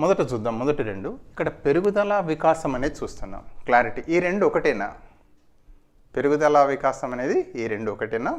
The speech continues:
వేరు వేరా? అంటే నిజంగా తెలిసినప్పుడు ఒకే రకంగా అనిపిస్తది. growth and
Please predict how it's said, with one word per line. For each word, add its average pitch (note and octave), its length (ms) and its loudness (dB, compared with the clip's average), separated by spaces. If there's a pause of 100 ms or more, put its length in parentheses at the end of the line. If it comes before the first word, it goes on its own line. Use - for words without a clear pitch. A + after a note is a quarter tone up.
వేరు C#3 240 4
వేరా? F#2+ 200 -8 (2000)
అంటే E3+ 220 -2
నిజంగా D#3 320 0
తెలిసినప్పుడు E3+ 440 -2
ఒకే F#3 220 6
రకంగా F#3+ 280 6
అనిపిస్తది. D#3+ 440 -2 (260)
growth D3+ 300 4
and C4+ 80 2